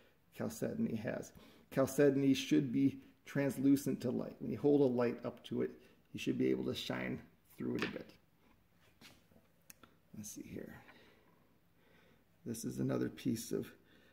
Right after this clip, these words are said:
chert here. Sometimes chert around Michigan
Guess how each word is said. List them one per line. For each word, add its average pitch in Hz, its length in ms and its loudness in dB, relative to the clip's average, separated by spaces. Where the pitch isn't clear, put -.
chert - 340 -4
here. 117 300 -4
Sometimes 151 840 2
chert 143 300 4
around 139 380 4
Michigan 127 480 2